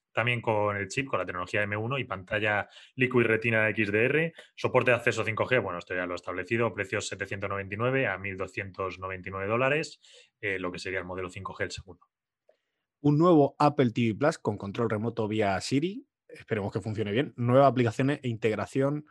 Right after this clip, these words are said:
Speaker 2: de dispositivo Apple a partir de ciento setenta y nueve dólares, perdón, y se puede pedir el treinta de abril también.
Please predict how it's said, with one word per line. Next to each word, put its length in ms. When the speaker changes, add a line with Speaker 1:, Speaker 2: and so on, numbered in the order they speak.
Speaker 2:
de 140
dispositivo 640
Apple 360
a 120
partir 360
de 400
ciento 240
setenta 880
y 20
nueve 180
dólares, 300
perdón, 480
y 140
se 140
puede 220
pedir 220
el 160
treinta 320
de 80
abril 240
también. 320